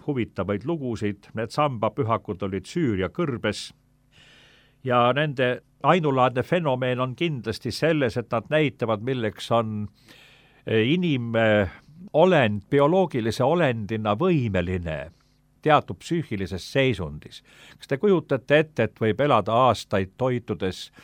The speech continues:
nädalas ühest kapsalehest? Nii et, eh,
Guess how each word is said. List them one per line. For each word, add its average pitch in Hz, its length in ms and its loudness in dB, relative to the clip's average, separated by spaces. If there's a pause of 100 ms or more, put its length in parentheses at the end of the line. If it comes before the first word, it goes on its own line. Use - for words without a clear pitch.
(220)
nädalas 113 560 2
ühest 117 500 -2
kapsalehest? - 1040 -6 (1500)
Nii 131 480 -2
et, - 380 -4
eh, 113 160 2